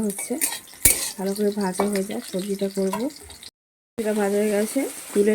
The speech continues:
নিচ্ছি। পুরা তেলটা গরমই ছিল, একটা তেজপাতা দিয়ে দিচ্ছি, দুটো শুকনো লঙ্কা,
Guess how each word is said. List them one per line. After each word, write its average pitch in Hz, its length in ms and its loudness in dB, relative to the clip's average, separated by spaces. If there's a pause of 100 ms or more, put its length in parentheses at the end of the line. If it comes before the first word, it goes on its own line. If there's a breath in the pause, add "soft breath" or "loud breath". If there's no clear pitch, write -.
নিচ্ছি। 196 340 2 (1040)
পুরা 226 260 4 (120)
তেলটা 220 300 2 (120)
গরমই 208 340 6 (100)
ছিল, 226 160 -4 (440)
একটা 190 160 -6 (100)
তেজপাতা 233 420 0 (140)
দিয়ে 214 200 4
দিচ্ছি, 202 320 -2 (360)
দুটো 214 280 2
শুকনো 226 300 0 (120)
লঙ্কা, 196 320 -2